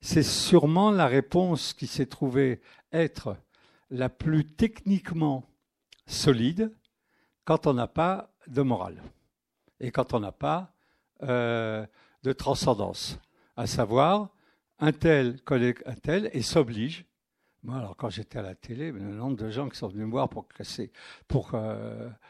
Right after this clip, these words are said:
caser leur fils idiot ou une fille qui savait rien faire, euh,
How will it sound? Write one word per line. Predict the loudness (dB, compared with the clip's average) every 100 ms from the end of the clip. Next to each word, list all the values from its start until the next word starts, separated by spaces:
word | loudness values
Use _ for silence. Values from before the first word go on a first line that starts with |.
| _ _
caser | -6 -4 0 2
leur | 0 -4
fils | -8 -6 -8
idiot | -2 2 2 2 -2
ou | -8
une | -10
fille | -8 -8
qui |
savait | -8 -10
rien | -10 -10 -12
faire, | -10 -10 -10 _ -20 -20 _
euh, | -18